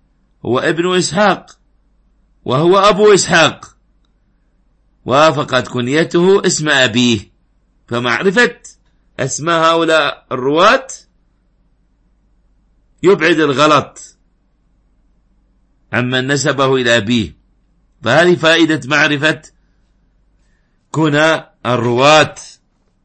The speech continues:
ومعرفة أسماء المكنين ومن اسمه كنيته،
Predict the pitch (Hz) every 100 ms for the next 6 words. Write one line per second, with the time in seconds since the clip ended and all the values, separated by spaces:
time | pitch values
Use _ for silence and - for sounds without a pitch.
0 | _ - 110 117 139 135 147 - 135 123
1 | 135 131 123 110 120 113 113 147 165 147
2 | 101 _ _ _ _ _ _ _ _ 107
3 | 120 123 120 113 - 110 123 127 - 143
4 | 139 131 127 113 131 156 175 143